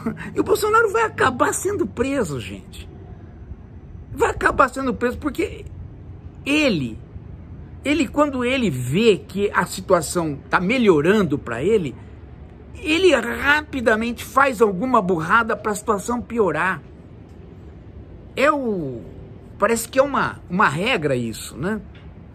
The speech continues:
Parece que é uma regra ele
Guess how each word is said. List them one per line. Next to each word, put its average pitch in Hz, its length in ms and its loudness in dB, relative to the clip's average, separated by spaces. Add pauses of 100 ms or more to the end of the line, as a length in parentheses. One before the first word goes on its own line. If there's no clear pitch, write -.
(680)
Parece 226 260 2
que - 120 2
é - 20 10
uma 277 180 4
regra 208 480 2
ele 175 460 4